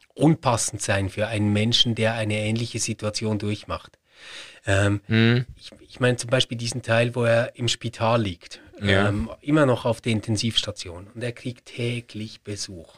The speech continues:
Speaker 1: Also die strömen zu ihm rein und alle wollen mit ihm sprechen oder von der Gemeinde, von umliegenden
Speaker 2: Mhm.
Speaker 1: Gemeinden und die fahren zwei Stunden, bis sie da sind und,
Speaker 2: Ja, ja.
Speaker 1: und wollen dann was für ihn tun.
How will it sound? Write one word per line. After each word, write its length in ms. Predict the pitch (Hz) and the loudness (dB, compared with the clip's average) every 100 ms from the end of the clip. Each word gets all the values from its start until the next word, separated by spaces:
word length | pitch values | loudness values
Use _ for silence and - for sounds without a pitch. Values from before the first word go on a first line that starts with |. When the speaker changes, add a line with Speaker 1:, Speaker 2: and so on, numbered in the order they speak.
| - | -20
Speaker 1:
Also 220 | - 110 | -16 -16
die 100 | 107 | -6
strömen 600 | - - 113 113 120 127 | -6 -4 -2 -2 -2 -6
zu 160 | - 117 | -12 -12
ihm 180 | 107 98 | -8 -6
rein 320 | 87 80 76 - - - - - | -6 -6 -12 -16 -14 -12 -10 -6
und 140 | 123 | 0
alle 320 | 120 131 131 | 4 6 6
wollen 240 | 123 123 120 | 4 4 0
mit 140 | 117 | -2
ihm 120 | 117 | -4
sprechen 460 | - - 98 - 90 | -4 -4 -6 -6 -8
oder 160 | 101 | -8
von 160 | - 117 | -6 -4
der 100 | 120 | -4
Gemeinde, 540 | 127 110 98 98 92 | -2 0 0 -4 -6
von 180 | - 127 | -8 -6
umliegenden 680 | 135 127 117 101 95 85 85 | 0 2 2 0 2 4 4
Speaker 2:
Mhm. 20 | |
Speaker 1:
Gemeinden 460 | 82 90 85 90 104 | 0 -4 -8 -10 -8
und 120 | 113 | -6
die 80 | 127 | -6
fahren 460 | - 120 123 120 | -4 0 0 0
zwei 300 | - 120 120 | -2 -2 -2
Stunden, 520 | 117 - 113 110 110 104 | -2 -2 -2 -2 -6 -10
bis 140 | 101 | -8
sie 120 | 104 | -8
da 280 | 98 95 87 | -6 -6 -6
sind 260 | - 92 101 | -12 -18 -14
und, 180 | 104 | -2
Speaker 2:
Ja, 220 | 98 98 104 | 2 6 6
ja. 240 | 104 101 | 6 4
Speaker 1:
und 460 | - - - 135 127 | -2 -6 -4 0 4
wollen 260 | 139 156 | 4 6
dann 200 | 139 131 | 4 2
was 200 | 123 - | 0 -2
für 100 | - | -4
ihn 200 | 113 107 | -6 -6
tun. 320 | - 156 190 | -4 -4 -4